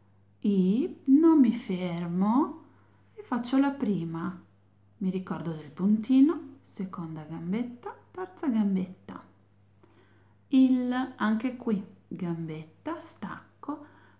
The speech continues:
non mi fermo, salgo su, allungo, ic, i. Qua mi posso fermare allungando un pochino, metto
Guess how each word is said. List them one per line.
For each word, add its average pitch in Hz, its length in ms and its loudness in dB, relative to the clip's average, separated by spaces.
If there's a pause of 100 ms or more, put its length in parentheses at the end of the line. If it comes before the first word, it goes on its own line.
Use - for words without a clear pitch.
non 302 260 4
mi 320 140 6
fermo, 220 720 0
salgo 185 1000 0
su, 320 640 -2 (240)
allungo, 240 1040 -2 (1800)
ic, 208 640 -4 (680)
i. 180 640 -4 (1700)
Qua 440 80 0
mi 247 140 4
posso 214 320 0
fermare 277 640 2
allungando 202 540 2
un 180 100 0
pochino, 180 720 -6
metto - 580 -4